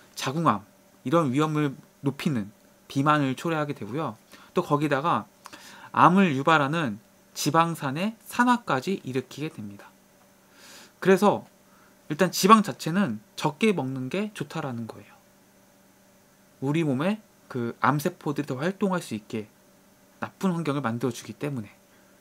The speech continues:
조리 시에는 올리브유, 참기름,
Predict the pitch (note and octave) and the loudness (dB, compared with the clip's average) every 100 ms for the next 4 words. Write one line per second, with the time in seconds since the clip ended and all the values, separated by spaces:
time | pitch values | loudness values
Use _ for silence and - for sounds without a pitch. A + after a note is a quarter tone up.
0 | - - F#3 A3 F#3+ D#3 D#3 E3 G2+ - | -4 4 6 6 4 2 2 0 -2 -6
1 | - C#3+ F#3 G3 D#3 A#2 G#2 - _ - | 0 4 6 6 4 -2 -4 -12 _ -4
2 | G#3 G3+ F3 D3+ G#3 | 0 2 0 -2 -4